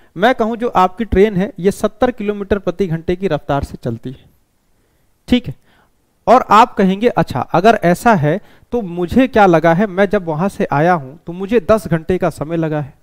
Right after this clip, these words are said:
ठीक है, तो मैं कहूंगा आपकी ट्रेन की रफ्तार थी सत्तर की, तो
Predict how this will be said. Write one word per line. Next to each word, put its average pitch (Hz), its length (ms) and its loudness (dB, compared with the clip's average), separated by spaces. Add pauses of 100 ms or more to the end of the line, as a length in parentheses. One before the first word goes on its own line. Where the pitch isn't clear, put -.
(160)
ठीक 233 180 -2
है, 123 80 -10 (320)
तो 180 60 -10
मैं 214 160 2
कहूंगा 220 340 -2
आपकी - 340 -2
ट्रेन 185 240 0
की 202 120 -4
रफ्तार 156 500 -2
थी 208 60 -4
सत्तर 170 360 -6
की, 233 180 -12 (460)
तो 226 60 -4